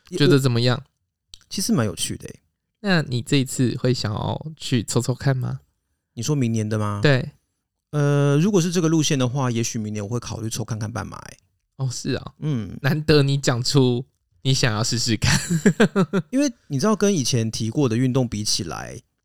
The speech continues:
Speaker 2: 我觉得跑步真的算是一个入门的技术门槛相对低的运动，我不用担心可能做个极限运动会摔断我的脖子，<laughs> 或者是摔断我的膝盖之类的，对啊，啊，跑步就反正本来也就会跑嘛，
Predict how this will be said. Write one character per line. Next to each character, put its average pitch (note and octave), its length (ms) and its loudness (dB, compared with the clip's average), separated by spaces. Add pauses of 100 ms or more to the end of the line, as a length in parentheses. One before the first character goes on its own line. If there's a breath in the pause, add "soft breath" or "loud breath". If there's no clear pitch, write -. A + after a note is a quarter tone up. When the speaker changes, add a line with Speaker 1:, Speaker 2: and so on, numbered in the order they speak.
(160)
Speaker 2:
我 C3+ 100 -2
觉 E3+ 140 -2
得 G#3 80 2
跑 A2 240 0
步 D#3 160 -2
真 D3 140 0
的 C3 80 2
算 B2+ 180 0
是 B2+ 140 -2
一 A2+ 140 0
个 G#2 320 -2
入 D3+ 220 0
门 G#2 240 -2
的 B2+ 120 -8
技 C#3 180 -2
术 C3 140 -2
门 A2 160 -4
槛 G#2+ 120 -4
相 A2+ 220 -2
对 A2 160 0 (120)
低 A2+ 200 -4
的 G#2+ 120 -2
运 G#2 280 -6
动， G2 240 -6 (640)
我 B2+ 100 -4
不 A#2 80 0
用 G3 140 6
担 E3+ 180 4
心 E3 580 2 (380)
可 B2 120 0
能 A#2 100 2
做 F3 100 4
个 D3 80 4
极 B2 160 0
限 C3 180 4
运 C#3+ 100 6
动 C#3+ 100 6
会 D3 80 6
摔 C3 200 4
断 B2+ 140 4
我 G#2+ 60 0
的 G#2+ 80 -2
脖 G2+ 260 -6
子， A2 320 -6
<laughs> - 0 -
或 C3 380 6
者 C#3+ 60 8
是 D#3 280 4 (220 loud breath)
摔 - 300 2
断 D3 220 0
我 A2+ 80 0
的 G#2+ 80 -2
膝 A#2 300 -2
盖 C3 300 -2
之 A#2 320 -4
类 B2 120 0
的， - 260 -8 (680 loud breath)
对 D#3+ 140 0
啊， C3 80 4
啊， F#3 160 0
跑 A#2+ 180 2
步 D#3+ 180 0
就 D#3 240 4
反 G#2+ 180 -4
正 C#3 120 0
本 A2 100 -2
来 G#2 120 -2
也 F2+ 100 -6
就 A#2 160 -2
会 A2+ 100 0
跑 - 220 -8
嘛， A1+ 220 -14